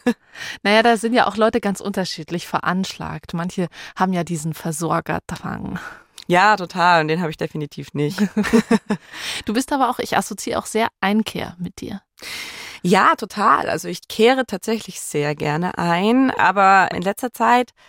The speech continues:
Speaker 2: habe ich gemerkt, dass ich mir eher Touren aussuche, bei denen es keine Hütte gibt, weil ich habe das Gefühl, dann ist auch immer ein bisschen weniger los,
Speaker 1: Mhm.
Speaker 2: tatsächlich. Ich muss sagen, ich habe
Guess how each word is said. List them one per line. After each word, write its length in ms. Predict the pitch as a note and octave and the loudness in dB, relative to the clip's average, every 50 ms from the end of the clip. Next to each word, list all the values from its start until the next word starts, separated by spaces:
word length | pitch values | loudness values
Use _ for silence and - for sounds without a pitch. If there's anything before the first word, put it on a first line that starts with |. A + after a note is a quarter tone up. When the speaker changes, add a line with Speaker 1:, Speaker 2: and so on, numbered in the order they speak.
| _ _ - | _ _ 0
Speaker 2:
habe 180 | - G#3 A3 | 0 0 0
ich 100 | A3 - | 0 -2
gemerkt, 340 | - G3 F#3+ F#3+ G3+ - - | -4 -4 -2 -2 -2 -2 -4
dass 120 | G#3 F#3+ | -6 -6
ich 120 | G3 F#3+ - | -6 -8 -6
mir 100 | F#3+ - | -6 -2
eher 240 | - F#3+ F#3+ G3 - | 0 0 0 0 -2
Touren 380 | - - B3 B3+ B3 A#3 - | -2 0 2 2 2 2 0
aussuche, 680 | - - - F#3 - - - A#3 A#3 C4 D#4 - - - _ - - - - _ _ _ _ | 0 0 0 0 -2 -4 -6 -2 -2 -2 -2 -4 -6 -18 _ -20 -20 -20 -20 _ _ _ _
bei 100 | - E3+ | -2 -2
denen 140 | F3 F#3 F#3 | -2 -2 -4
es 60 | - | -4
keine 240 | - - A#3 B3+ A3+ | -2 0 2 2 2
Hütte 200 | F3 D#3+ - E3+ | 0 -2 -4 -6
gibt, 160 | F3+ G#3+ - _ | -8 -8 -8 _
weil 220 | - F3 - - - | -4 -2 -2 -2 -2
ich 100 | - - | -4 -6
habe 100 | F#3 _ | -10 _
das 120 | - - | -10 -10
Gefühl, 200 | - F#3+ - F#3+ | -10 -8 -6 -6
dann 120 | F3 E3+ F3 | -4 -4 -6
ist 140 | F3+ - - | -6 -8 -8
auch 80 | E3 | -6
immer 140 | F3+ F3+ E3+ | -4 -4 -4
ein 40 | E3+ | -4
bisschen 200 | - - E3+ D#3+ | -6 -6 -6 -4
weniger 240 | D#3 D#3 D#3 D3 C#3+ | -4 -4 -4 -4 -4
los, 360 | C#3 D#3 G#3+ - - - - _ - | -6 -6 -8 -10 -10 -14 -16 _ -2
Speaker 1:
Mhm. 180 | A3+ A#3+ A#3 | 2 4 4
Speaker 2:
tatsächlich. 480 | G#3+ F#3+ G3 G#3+ F#3 F3+ - B3+ - - _ - - - - - - - - _ _ _ _ - | 4 2 2 0 -2 -2 -4 -6 -8 -8 _ -20 -18 -18 -16 -18 -18 -20 -20 _ _ _ _ 0
Ich 120 | A3+ G#3+ | 4 4
muss 160 | B3 B3+ B3 | 6 6 6
sagen, 260 | A3+ A3+ A3 A#3 A#3 | 6 4 4 4 2
ich 140 | A3 A3 - | -2 -4 -2
habe 100 | A3+ G#3+ | -2 -2